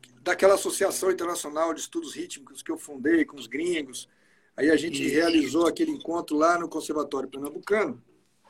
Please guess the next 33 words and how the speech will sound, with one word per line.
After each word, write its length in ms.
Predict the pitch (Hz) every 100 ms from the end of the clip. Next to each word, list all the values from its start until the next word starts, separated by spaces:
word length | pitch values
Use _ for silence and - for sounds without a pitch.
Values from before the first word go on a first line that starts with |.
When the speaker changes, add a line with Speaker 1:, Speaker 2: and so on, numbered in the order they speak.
| _
Speaker 2:
Aham. 360 | 139 131 147 151 - _ _ - _ -
Speaker 1:
E 460 | 160 165 170 170
foram 320 | - 185 220 214
alguns 240 | 226 220
gringos 400 | 160 240 240 127
até, 340 | 131 - 131
né? 220 | 123 156 _ _ _ _ _ -
E 80 | 247
nessa 300 | 202 208 233
você 200 | 190 -
participou 720 | - 160 - 240 196 202 220
e 80 | 226
um 80 | 247
dia 320 | 165 202 240
você 260 | 226 - 214
falou, 460 | 214 208 190 175
"Pô, 280 | - - 240
eu 100 | 160
queria 240 | - 208
conversar 340 | 226 220 196 226
com 80 | 208
você, 400 | 160 - 233 226
você 160 | 180
tá 100 | -
hospedado 480 | 175 - 175 175 165
aonde?" 440 | 156 196 190 160
Você 280 | 165 165 185
foi 360 | - - 170 170
lá 360 | 143 147 165 - _ _ _ _ -
no 120 | 151
hotel 440 | 156 156 151 165
e 60 | 151
tal. 400 | - 151 175 -